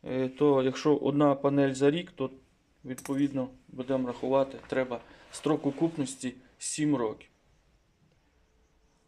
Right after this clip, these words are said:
Це я вже десь раніше рахував. Ну, менше як шість років це не вийде при от такому використанні.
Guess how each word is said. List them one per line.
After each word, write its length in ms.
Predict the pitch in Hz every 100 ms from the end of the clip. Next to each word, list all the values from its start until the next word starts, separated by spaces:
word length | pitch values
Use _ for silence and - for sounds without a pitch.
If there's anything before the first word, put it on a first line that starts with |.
| _ _ _
Це 100 | -
я 100 | 247
вже 300 | 160 170 147 -
десь 260 | 143 147 143
раніше 380 | 143 196 196 175
рахував. 560 | 147 151 147 139 131 - _ _
Ну, 240 | 151 151 147 -
менше 520 | - 202 226 202 170
як 340 | 151 139 - - _ _ _ _ _ _ _ _
шість 480 | - - 214 202 -
років 340 | 147 143 127 127 -
це 140 | 151
не 160 | 156 156
вийде 360 | 147 123 - - _ _
при 240 | - 147 143
от 260 | 151 156
такому 420 | - - 147 135
використанні. 720 | 117 117 127 117 - 104 101